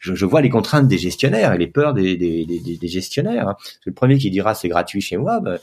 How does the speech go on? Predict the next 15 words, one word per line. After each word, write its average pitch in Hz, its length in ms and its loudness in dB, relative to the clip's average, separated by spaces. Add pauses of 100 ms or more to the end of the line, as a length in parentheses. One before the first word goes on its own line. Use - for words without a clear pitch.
(260)
il 85 40 -12
va 85 40 -6
se 113 60 -10
dire, « 156 100 -2
Tout 143 120 0
le 143 80 4
monde 196 180 2
va 117 160 2
venir 135 360 0
me 101 280 0
considérer 101 560 -6
comme 101 160 -8
une 104 80 -6
toilette 202 300 -10
publique. » 202 340 -12